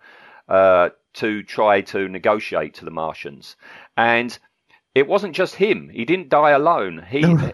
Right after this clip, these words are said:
Speaker 1: it was him. He had a minister with him, a rabbi with him, and a group of nuns.
Speaker 2: Uh, why does that sound like a joke?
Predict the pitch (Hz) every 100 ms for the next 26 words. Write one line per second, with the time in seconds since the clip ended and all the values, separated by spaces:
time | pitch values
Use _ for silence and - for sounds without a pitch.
0 | - 135 117 - 180 92 98 143 _ _
1 | _ 147 135 139 127 139 180 131 - 101
2 | 85 78 82 131 _ _ - 120 113 160
3 | 170 107 87 82 82 82 107 143 _ _
4 | _ - 139 139 147 165 156 139 160 180
5 | 117 143 - - - - - 156 196 180
6 | 165 180 160 117 107 143 113